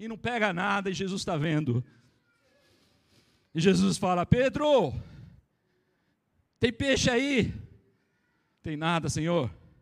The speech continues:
Pegamos nada a noite inteira, joga pra cá, joga pra lá, não pega nada." Mas o Deus que vê fala assim, "Joga mais uma vez pra esse lado aqui, ó." <laughs> Ô, ô, Senhor, você tá querendo dizer que o Senhor manja mais do que eu.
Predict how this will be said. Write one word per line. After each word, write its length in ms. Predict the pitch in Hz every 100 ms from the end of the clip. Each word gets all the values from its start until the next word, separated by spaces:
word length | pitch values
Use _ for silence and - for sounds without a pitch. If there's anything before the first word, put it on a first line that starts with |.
| _ _ _ _ _ _ -
Pegamos 340 | 160 165 202
nada 340 | 180 190 190 170
a 20 |
noite 260 | 185 208 196
inteira, 340 | - 202 190
joga 240 | 160 208
pra 160 | - 185
cá, 220 | - 214
joga 220 | 180 185
pra 160 | 185 175
lá, 180 | 190 208
não 420 | 208 208 202 208
pega 360 | - 185 196 180
nada." 440 | 175 185 160 120 - _ _ _ _ _ _ _ _ _ _ -
Mas 140 | 151
o 60 | 156
Deus 200 | 175 165
que 140 | 175
vê 260 | 143 156 160
fala 200 | 165 151
assim, 140 | - 147
"Joga 260 | 180 190
mais 160 | 175 151
uma 100 | 156
vez 140 | 156
pra 80 | -
esse 140 | 135
lado 200 | 151 143
aqui, 200 | 139 139
ó." 160 | 143 110 - _ _ _ _ _ -
<laughs> 1080 | - - 139 - _ _ _ _ _ _ -
Ô, 260 | 151 127
ô, 60 | 120
Senhor, 420 | - 135 135 107 - - - _ _ _ _ _ _ _ _ _ _ _
você 140 | 131
tá 160 | 127 156
querendo 400 | - 180 160 170
dizer 220 | 151 165
que 60 | -
o 40 |
Senhor 120 | 170
manja 240 | 160 156 165
mais 160 | 160
do 60 | -
que 140 | 147
eu. 200 | 147 135